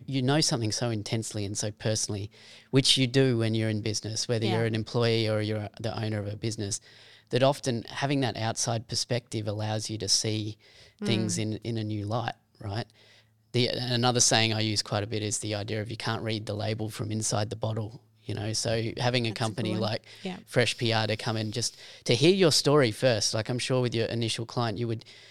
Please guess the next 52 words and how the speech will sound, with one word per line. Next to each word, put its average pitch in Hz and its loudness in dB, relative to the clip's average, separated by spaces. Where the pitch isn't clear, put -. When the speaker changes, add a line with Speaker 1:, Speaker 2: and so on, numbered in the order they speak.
Speaker 1:
you 131 -4
would 123 -4
just - 0
hear 135 2
their 117 4
story 127 2
and, 110 -2
and 120 -2
I'm 131 -2
sure 165 4
you 120 4
would 107 0
immediately 120 2
bounce 107 -4
back 127 -4
to - -8
them 110 -4
things 117 -2
that - -14
they're 131 -4
like, 123 -2
"Huh, 208 -2
never 240 -4
really 113 -4
thought 359 -2
of 277 2
Speaker 2:
Yeah. 202 0
Speaker 1:
that - -4
way. 143 4
Oh, 220 0
oh, 226 -2
Speaker 2:
Yeah. 233 0
Speaker 1:
that's 202 4
nice 214 6
to 175 0
hear 247 4
it - 2
from 123 0
your 120 4
perspective," 117 0
you 123 -6
know, 139 0
'cause 208 -2
Speaker 2:
Mm. 135 4
Speaker 1:
we 185 8
do 139 4
this 107 2
all 107 -4
the 107 -6
time. - -4
Speaker 2:
Mm. 101 -10
Speaker 1:
So, 123 2